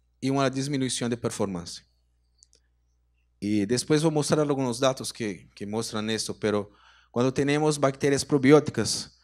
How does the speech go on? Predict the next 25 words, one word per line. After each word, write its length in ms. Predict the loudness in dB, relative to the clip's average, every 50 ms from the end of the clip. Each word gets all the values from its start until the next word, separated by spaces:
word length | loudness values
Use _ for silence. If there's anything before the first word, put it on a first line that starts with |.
| _ _ -20 -20 -20 -20 -20 -20 _ _ _ 0
la 100 | 2 4
idea 200 | 6 6 6 4
es 40 |
que 100 | 4 2
tenemos 460 | 0 0 2 2 2 2 2 2 2 4
reducción 460 | 2 2 2 0 -2 0 2 2 2
de 80 | 2
residuos, 640 | 0 0 -2 0 0 0 0 2 0 0 0 -2 -8 -12 -14 -10 -4
disminución 1000 | -4 -2 -2 0 -2 0 0 -2 -2 -4 -2 0 0 0 0 -2 -6 -14 -20 -20 _ _ _ -12
de 420 | -6 -2 0 0 2 0 0 -4
sustancias 560 | -6 -8 -10 -6 -4 -4 -2 -2 -4 -6 -4
tóxicas, 680 | 2 4 4 4 2 -2 -4 -4 -4 -4 -4 -6 -8 _ _ _ _ -4
aumento 460 | -2 -2 0 2 2 0 0 0 -2
de 80 | -2
oxígeno, 680 | -2 -4 -4 -4 -4 -4 -4 -4 -4 -6 -6 -8 -10 _ _ _ -20 -20 -20 -20 -20 -20 _ -8
disminución 840 | -8 -4 -2 0 0 0 0 0 0 0 2 2 2 0 -2 -8 -14 -14 -8
de 380 | -4 -2 0 0 0 -2 -4 -6
eutrofización, 880 | -8 -6 -6 -8 -10 -8 -6 -6 -4 -4 -2 0 2 2 2 0 -4 -12 -20 _ _ -20 -20 -20 -20 _ _
disminución 540 | -10 -6 -4 0 0 0 0 0 0 0 0
de 80 | 0
patógenos 680 | 2 0 0 2 4 2 2 2 0 -2 -4 -8 -8 -12 _ _ -20 -20 -20 -20 _ _
y 80 | 2 4
aumento 420 | 4 6 6 4 2 2 0 -2
de 160 | 2 2 0 2
performance. 640 | 0 -2 -2 -2 -4 -4 -2 -4 -4 -6 -8 -10